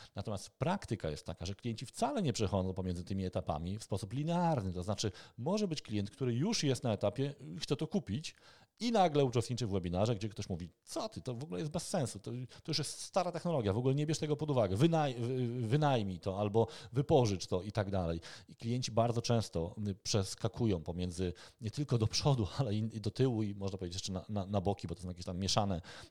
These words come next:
y, doświadczenia. Więc d-, dlaczego ja wam to mówię? Y, dlatego, że, y, to my musimy być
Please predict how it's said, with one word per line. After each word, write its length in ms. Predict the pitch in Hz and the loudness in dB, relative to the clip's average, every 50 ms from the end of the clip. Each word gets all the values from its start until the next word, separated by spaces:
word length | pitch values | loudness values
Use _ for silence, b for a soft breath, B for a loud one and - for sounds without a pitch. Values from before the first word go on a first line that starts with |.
| B | B
y, 260 | 95 87 85 82 80 | -2 -2 -2 -2 -2
doświadczenia. 580 | 87 92 92 - 92 - - - 92 78 62 - - B B B B B | -2 -4 -4 -2 -4 -6 -4 -6 -6 -6 -8 -12 -16 B B B B B
Więc 200 | 135 131 - - | -8 -8 -8 -8
d-, 180 | - - 110 - - | -10 -10 -10 -10 -6
dlaczego 300 | - 101 120 - 185 175 | -2 -2 -2 -2 0 -2
ja 60 | 170 | 0
wam 140 | 156 151 147 | 0 0 0
to 80 | - 151 | 0 0
mówię? 360 | 131 123 113 87 78 65 - - _ - B B B B B - - | 2 2 2 2 0 -2 -6 -8 _ -20 B B B B B 0 2
Y, 120 | 90 87 | 2 4
dlatego, 420 | 85 95 98 - 139 147 143 143 | 6 6 4 4 4 2 4 4
że, 420 | 127 117 127 120 120 120 120 117 - - - | 4 6 6 6 6 6 4 2 0 0 2
y, 120 | 107 95 | 2 4
to 160 | - - 110 | 6 8 8
my 180 | 101 101 117 135 | 10 10 10 8
musimy 400 | 131 117 107 - - 117 98 90 | 8 6 4 2 2 0 0 0
być 440 | 85 80 80 107 147 - - - | 2 2 0 0 0 -2 -6 -6